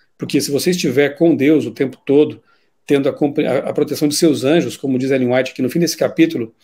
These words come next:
mesmo as maiores hostes do mal não terão poder sobre você, sobre sua família, sobre sua casa. Confie em Deus. Ele é mais poderoso. Os anjos de Deus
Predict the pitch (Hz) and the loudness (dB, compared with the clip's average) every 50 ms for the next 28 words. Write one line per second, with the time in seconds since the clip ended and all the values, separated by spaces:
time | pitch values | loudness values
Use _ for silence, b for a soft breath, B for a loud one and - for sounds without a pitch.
0 | B B B B B B - 147 170 196 180 185 170 156 156 - - - 151 143 | B B B B B B 2 4 6 6 6 4 2 2 0 -2 -6 -4 -2 0
1 | 135 143 147 151 151 160 185 202 196 160 131 151 165 202 185 - 196 165 139 143 | 2 2 4 4 4 4 4 4 2 2 4 4 4 4 2 -2 -4 -6 -2 0
2 | 185 180 143 131 131 131 123 110 107 - b b b b b b 147 151 160 165 | 2 2 2 2 4 4 4 2 2 -2 b b b b b b 0 2 4 4
3 | 180 196 185 190 160 143 143 143 147 147 _ _ _ _ _ - 180 156 123 107 | 4 4 4 4 2 4 2 0 -2 -6 _ _ _ _ _ 0 2 2 2 2
4 | 123 127 127 - - 143 131 127 120 127 123 - - 135 127 131 131 127 _ _ | 0 0 0 0 -2 -4 -4 -4 -4 -4 -4 -4 -2 0 0 0 0 -4 _ _
5 | _ _ - - - 147 139 127 - - 135 - 139 127 120 123 123 120 127 123 | _ _ -10 -4 -4 -2 -2 -2 -2 -2 -4 -2 -2 -2 0 0 0 0 -2 -2
6 | 123 - _ _ - - - 160 160 156 143 - 160 165 165 165 - 185 196 175 | -4 -8 _ _ -12 -6 -4 -4 -2 -4 -4 0 0 0 0 2 2 2 2 2
7 | - 110 101 - _ _ _ _ _ _ _ _ _ _ _ _ _ _ - - | 2 -2 -10 -16 _ _ _ _ _ _ _ _ _ _ _ _ _ _ -12 -4
8 | - 156 147 143 - 165 165 160 131 113 110 98 95 - - - - _ _ _ | 0 0 2 2 2 2 2 2 2 2 0 -2 -4 -6 -10 -12 -14 _ _ _
9 | _ _ _ _ _ _ _ _ - - 139 147 135 139 151 147 - - 151 135 | _ _ _ _ _ _ _ _ -2 0 0 2 2 0 -2 -4 -2 -2 0 0
10 | 131 120 117 123 120 110 - - - 135 123 156 175 202 196 180 165 180 - 127 | 0 0 0 0 -2 -2 -4 -6 -6 -2 2 4 4 4 4 4 2 0 0 2
11 | 135 151 151 123 - - - | 2 2 2 2 0 -6 -12